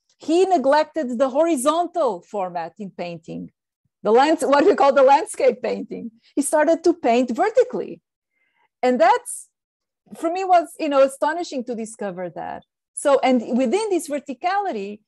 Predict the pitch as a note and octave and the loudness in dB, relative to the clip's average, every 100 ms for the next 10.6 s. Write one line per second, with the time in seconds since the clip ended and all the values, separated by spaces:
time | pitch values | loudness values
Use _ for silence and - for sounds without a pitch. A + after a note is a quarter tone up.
0 | _ - E4+ F4 F4 E4+ D#4 C#4+ C#4 C#4 | _ -6 -6 -6 -10 -6 -6 -6 -6 -6
1 | D#4+ D#4 - E4+ - D#4 F#4 C#4 F#3+ G3 | -6 -6 -4 -6 -4 -4 -2 -2 -4 -10
2 | - _ _ _ _ _ _ - B3 D#4 | -20 _ _ _ _ _ _ -2 0 0
3 | C#4 - _ G#3 C4+ C#4 - B3+ D4 C#4+ | -6 -16 _ -2 -2 -2 -8 -8 -8 -10
4 | G#3+ G#3 G#3 _ G#3+ C4 C#4+ C#4 - _ | -14 -16 -20 _ -2 0 0 -8 -16 _
5 | _ _ _ _ _ - - _ _ _ | _ _ _ _ _ -20 -20 _ _ _
6 | _ - - D4 G4 D#4 - - - - | _ -20 -8 -6 -4 -8 -12 -14 -14 -12
7 | - _ _ _ A3+ C4+ B3+ D4+ - E4+ | -14 _ _ _ 0 0 0 -6 -2 0
8 | A3+ G#3+ D#3 - _ _ _ _ _ _ | 2 2 -2 -10 _ _ _ _ _ _
9 | _ C4 C4 B3+ C4 B3+ - D#4 C4+ C4+ | _ 2 4 4 0 -4 -4 2 4 4
10 | C4+ D#4 D#4 D4+ C#4 C4 | 2 2 -2 -4 0 0